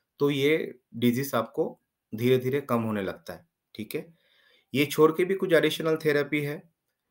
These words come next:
अगर आप देखते हो कि अगर जो आपका, अगर आप मछली को अगर आप नेट से एक जगह पे लेके आ सकते हो किसी भी कारण पे, और या तो पर्टिकुलर अगर टैंक आपका छोटा है,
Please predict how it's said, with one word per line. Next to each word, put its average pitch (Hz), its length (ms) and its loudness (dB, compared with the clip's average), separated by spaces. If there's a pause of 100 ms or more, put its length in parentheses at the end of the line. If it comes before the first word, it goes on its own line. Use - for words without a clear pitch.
(360)
अगर 131 200 2
आप 139 100 4
देखते 127 380 2
हो 139 180 4
कि 135 160 -2
अगर 123 360 0 (180)
जो 123 160 2
आपका, 127 680 2 (100)
अगर 120 180 0
आप 127 100 4
मछली 120 320 -2
को 127 100 2
अगर 120 160 2
आप 113 180 0
नेट 117 240 4
से 120 300 2
एक 110 100 -4
जगह 117 200 2
पे 117 120 -4
लेके 113 340 0
आ 107 120 4
सकते - 340 -6
हो 92 100 -2
किसी 104 260 -8
भी 104 80 -2
कारण 98 320 0
पे, 80 240 -10 (840)
और 117 200 6
या 120 180 6
तो 123 420 2 (260)
पर्टिकुलर 117 400 2
अगर 117 160 0
टैंक 113 300 0
आपका 113 220 -2
छोटा 107 340 -2
है, 92 220 -4